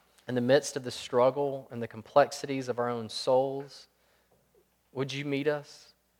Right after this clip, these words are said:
Would you show us that, that even if we can't lean into you, that you actually lean towards us, and that you're more committed to us and more faithful to us than we are to you, that you've commanded your steadfast love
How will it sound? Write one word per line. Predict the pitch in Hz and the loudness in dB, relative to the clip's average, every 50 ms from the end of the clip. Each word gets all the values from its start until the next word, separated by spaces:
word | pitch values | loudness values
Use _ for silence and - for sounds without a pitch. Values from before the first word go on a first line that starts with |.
| _ _ _ _ _ _ _ _ _ _ _ _ _ _ _ _ _ _ _ _ _ _ _ _ _ _ _ _ - | _ _ _ _ _ _ _ _ _ _ _ _ _ _ _ _ _ _ _ _ _ _ _ _ _ _ _ _ -8
Would | 131 127 | -8 -6
you | 127 139 | -4 -4
show | 131 - - - 143 143 143 147 | -4 0 6 8 8 10 10 8
us | 143 143 - | 4 2 2
that, | - 131 123 104 - _ _ _ _ _ _ _ _ _ _ _ _ _ _ _ _ _ _ _ | 2 2 2 2 0 _ _ _ _ _ _ _ _ _ _ _ _ _ _ _ _ _ _ _
that | - 131 127 | -2 -2 0
even | 139 147 165 165 | 0 -2 -2 -4
if | 143 - | -4 -4
we | 156 143 | -6 -8
can't | - - 151 151 147 - | -6 -6 -6 -6 -6 -4
lean | 131 120 120 123 131 139 135 | -4 -2 -2 -2 -2 -4 -4
into | 135 131 127 - - 123 | -6 -6 -8 -10 -12 -12
you, | 113 120 123 123 123 | -10 -8 -8 -8 -8
that | 123 107 - | -8 -10 -10
you | 110 113 - _ _ - | -12 -16 -20 _ _ -6
actually | 117 117 113 - - 127 120 | -6 -6 -6 -6 -8 -10 -10
lean | 107 107 110 110 117 117 | -8 -6 -6 -6 -6 -8
towards | 110 - - - 107 110 110 107 - - | -8 -12 -14 -10 -8 -8 -8 -8 -10 -14
us, | - 107 104 104 110 110 - - - - - _ _ _ _ _ _ _ _ _ _ _ _ _ _ _ _ _ _ _ _ _ _ _ - | -14 -12 -12 -12 -14 -16 -18 -20 -20 -20 -20 _ _ _ _ _ _ _ _ _ _ _ _ _ _ _ _ _ _ _ _ _ _ _ -10
and | 117 117 | -8 -8
that | 113 - - | -6 -6 -4
you're | 117 117 | -4 -4
more | 120 117 117 120 | -2 -2 -2 -2
committed | - - - 113 110 110 117 117 - | -4 -8 -8 -6 -6 -6 -6 -8 -10
to | - - 123 117 | -12 -10 -6 -4
us | 117 117 - - | -4 -4 -4 -8
and | 117 113 | -12 -12
more | 110 110 104 | -10 -10 -12
faithful | - - - 107 110 110 _ _ - 120 113 _ - | -10 -6 -6 -6 -6 -6 _ _ -20 -20 -20 _ -18
to | - - 120 113 | -14 -8 -4 -2
us | 113 110 - - | -2 -2 -4 -8
than | 110 107 104 | -14 -12 -6
we | 107 107 | -2 -2
are | 110 110 | 0 0
to | 107 107 | -2 -6
you, | 98 98 104 107 110 113 113 _ _ _ _ _ _ _ _ _ _ _ _ _ _ _ _ _ _ _ _ - | -12 -16 -16 -16 -16 -18 -20 _ _ _ _ _ _ _ _ _ _ _ _ _ _ _ _ _ _ _ _ -12
that | 110 - | -12 -10
you've | - 117 - - | -10 -10 -12 -12
commanded | - 120 110 101 104 110 113 117 113 113 | -12 -10 -8 -6 -6 -6 -6 -8 -10 -12
your | 98 98 | -14 -14
steadfast | - - - - 107 107 107 - - - 110 104 104 - - | -14 -12 -6 -4 -4 -4 -4 -6 -6 -4 -4 -4 -6 -10 -8
love | 101 104 107 104 104 | -4 -4 -4 -4 -4